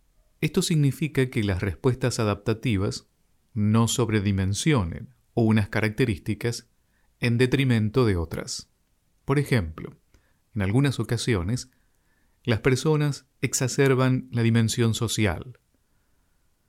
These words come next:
potenciando un ritmo de exposición personal que termina afectando la dimensión biológica.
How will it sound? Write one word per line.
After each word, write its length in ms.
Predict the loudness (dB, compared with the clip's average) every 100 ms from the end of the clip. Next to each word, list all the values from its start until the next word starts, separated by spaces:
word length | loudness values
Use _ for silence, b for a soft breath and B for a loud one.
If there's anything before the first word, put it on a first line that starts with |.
| _ _ -4
potenciando 720 | 0 2 2 0 0 0 2
un 400 | 2 2 -2 _ _ _ -8
ritmo 460 | 0 0 2 0
de 60 | -2
exposición 760 | -4 -4 -4 -4 -2 2 2 2
personal 680 | 0 0 0 2 2 0 -6 _ _ _ _ _ _ _ _ _ -6
que 100 | -2
termina 400 | 0 2 2 0
afectando 540 | -2 -4 -2 0 0
la 60 | 0
dimensión 480 | 0 -4 -2 -2
biológica. 680 | -2 -2 -4 -10 -14 -14 -16